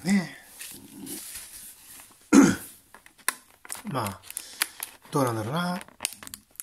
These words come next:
下手したら稼げないかもしんないよ。ちょっと弱音を吐くけど。まあ、やっぱり時給千円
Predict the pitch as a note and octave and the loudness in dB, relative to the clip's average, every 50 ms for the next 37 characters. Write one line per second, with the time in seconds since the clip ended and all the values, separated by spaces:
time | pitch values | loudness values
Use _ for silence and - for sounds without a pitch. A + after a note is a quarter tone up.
0 | - _ - - - - - - - - - - - - - - - - - - | -18 _ -8 -6 -6 -4 -2 -4 -6 -6 -10 -20 -12 -10 -10 -10 -10 -12 -18 -18
1 | - - - E3+ - - - C3+ A#2+ - - - - D3+ C#3 D#3 F3+ F3+ E3+ D#3 | -16 -6 -2 -2 0 0 0 -4 -4 -4 -4 -2 -2 0 0 0 0 0 0 -2
2 | C3+ - - - - - G#3 G3+ D#3 - - D#3+ C#3+ C#3+ D3 D3+ D#3 D#3 D3 C3+ | -4 -4 -6 -6 -2 2 2 2 2 2 0 0 -2 -2 -2 -2 -2 -2 -2 -2
3 | B2 - - - - - - - - - C3+ C3 B2+ B2+ B2+ C3 C3+ C#3 C3+ C3+ | -2 -4 -6 -8 -6 -4 -4 -4 -2 -2 -2 0 0 0 0 0 0 0 0 -2
4 | C3 - - D3+ - - - - E3+ D#3+ - - - - - - - - - - | -2 -4 -6 -8 -8 -8 -8 -8 -6 -6 -10 -12 -16 -20 -20 -14 -12 -10 -10 -10
5 | - - - - - - - - - - - - - - _ - _ _ - - | -12 -14 -18 -20 -20 -16 -8 -8 -6 -6 -8 -10 -16 -20 _ -20 _ _ -8 -8
6 | - _ _ _ - - - - _ - - F3+ C#3+ B2 - F#3+ E3+ A#2 A2 B2 | -8 _ _ _ -20 -20 -20 -20 _ -6 -4 -2 -2 -2 -2 -2 -2 -2 -4 -4
7 | A2+ - D#3 D3 D3+ D3 D3 C#3 - F3+ F#3 F3 C#3+ A#2+ A2 G2+ | -4 -4 -4 -2 -2 -2 -2 -2 0 0 0 0 0 0 -2 -6